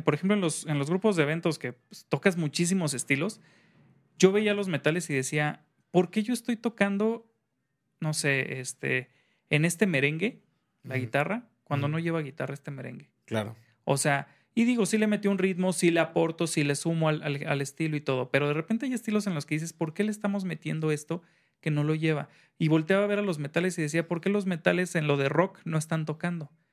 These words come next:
Speaker 1: Pues
Speaker 2: Ujú.
Speaker 1: porque no lo lleva.
Speaker 2: Claro.
Speaker 1: No van a estar tocando todo el tiempo, el cien por ciento del tiempo haciendo fills y, y haciendo colchones, no. Porque además se destrozarían los labios, ¿no?
Speaker 2: Exacto.
Speaker 1: Pero
Speaker 2: O, esa-, es que, es que eso es lo, eso es a lo que iba también. O sea, que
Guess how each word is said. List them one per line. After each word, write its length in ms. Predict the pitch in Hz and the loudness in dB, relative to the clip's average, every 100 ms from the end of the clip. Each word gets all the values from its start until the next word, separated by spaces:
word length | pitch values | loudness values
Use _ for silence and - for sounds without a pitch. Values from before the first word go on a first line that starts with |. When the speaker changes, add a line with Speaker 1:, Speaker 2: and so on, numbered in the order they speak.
| _ _ | _ _
Speaker 1:
Pues 120 | 135 | -6
Speaker 2:
Ujú. 120 | 127 196 | 0 2
Speaker 1:
porque 120 | 208 | 2
no 120 | 208 | 2
lo 100 | 240 | 2
lleva. 440 | 226 220 220 156 131 | 2 2 2 0 0
Speaker 2:
Claro. 320 | 127 117 110 - | -2 -2 -2 2
Speaker 1:
No 140 | 196 | 4
van 120 | 226 | 4
a 40 | 220 | 0
estar 200 | 220 220 | -2 -2
tocando 420 | 214 214 208 202 | 0 2 2 2
todo 180 | 202 190 | 2 2
el 100 | 180 | 0
tiempo, 300 | 180 185 180 | 0 0 0
el 80 | 147 | -2
cien 160 | 170 | -4
por 160 | 170 180 | -4 -4
ciento 240 | 185 175 | -4 -2
del 120 | 180 160 | -2 -2
tiempo 280 | 165 165 | -2 0
haciendo 300 | 165 160 156 147 | -2 0 -2 2
fills 400 | 156 156 156 151 | 2 2 0 -4
y, 60 | 131 - 135 131 | -4 -6 -6 -4
y 60 | 127 | -2
haciendo 320 | 131 156 160 | 0 0 2
colchones, 640 | 139 131 147 151 147 147 | 0 0 -2 -2 -4 -4
no. 340 | 156 190 180 - _ _ _ | -2 -2 -4 -12 _ _ _
Porque 200 | 156 143 | -4 2
además 300 | 135 139 156 165 | 2 2 0 0
se 40 | |
destrozarían 540 | 160 143 139 131 151 | 0 -2 0 0 2
los 160 | 151 143 | 0 0
labios, 320 | 156 160 127 | 0 0 -2
¿no? 160 | 143 185 | -4 -2
Speaker 2:
Exacto. 380 | 151 226 214 151 | 2 4 4 2
Speaker 1:
Pero 320 | 165 156 143 | 4 4 4
Speaker 2:
O, 40 | 139 | 2
esa-, 240 | - 180 - | 2 2 2
es 140 | 165 | 2
que, 160 | 208 - | 2 2
es 140 | 165 | 2
que 220 | - 175 | 2 2
eso 140 | 160 180 | 0 0
es 40 | |
lo, 100 | 170 139 | 0 0
eso 180 | 117 | -2
es 80 | 156 | 2
a 60 | 147 | 2
lo 100 | 117 | 2
que 80 | 127 | 0
iba 120 | 131 | 0
también. 220 | 131 170 | 0 -2
O 40 | 117 | 0
sea, 160 | 123 | -2
que 220 | 117 113 | 0 -2